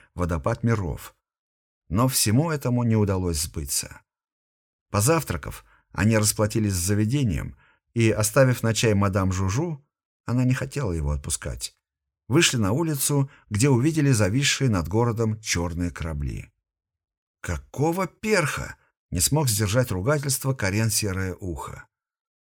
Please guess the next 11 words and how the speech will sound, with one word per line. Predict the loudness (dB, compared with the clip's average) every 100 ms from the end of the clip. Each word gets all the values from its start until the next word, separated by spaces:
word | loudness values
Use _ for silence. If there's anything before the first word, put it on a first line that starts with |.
| _ _ _
«Как | 2 2 4
думаете, | 2 2 2 -2 -6 -10 _ _ _ _
эти | 0 2 2 -2
по | 0
нашу | 0 -2 -2 -2
душу | -2 -2
явились?» | -4 -2 -4 -4 -6 -8 _ _ _ -8
Фома | 0 2 2
Бродник | 4 2 2 0
задрал | 0 2 2
голову | 2 2 2 0 -4